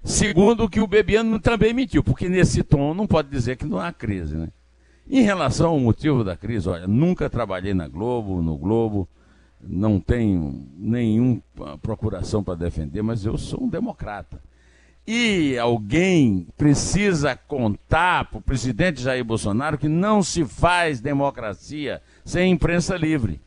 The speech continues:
E o governo não pode tratar a Rede Globo ou o jornal A Gazeta de, eh, de Itapecerica da Serra como inimigos. A imprensa é aliada na,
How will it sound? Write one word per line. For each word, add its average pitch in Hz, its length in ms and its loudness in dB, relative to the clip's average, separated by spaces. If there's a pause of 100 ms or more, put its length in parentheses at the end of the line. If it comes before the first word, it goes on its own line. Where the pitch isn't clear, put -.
(280)
E 175 100 2
o 220 60 6
governo 202 340 4
não 240 160 4
pode 208 420 4
tratar 151 560 -2
a 127 40 -2
Rede 127 280 -2
Globo 151 520 4
ou 127 340 4
o 127 40 6
jornal 120 480 0
A 113 80 -4
Gazeta 110 500 -2
de, 101 340 -8 (480)
eh, - 300 -18
de 78 360 -10
Itapecerica 113 640 -2
da 120 160 0
Serra 175 320 2
como 202 220 0
inimigos. 165 680 0 (360)
A 156 140 0
imprensa 202 560 4
é 190 80 2
aliada 175 600 2
na, 170 220 0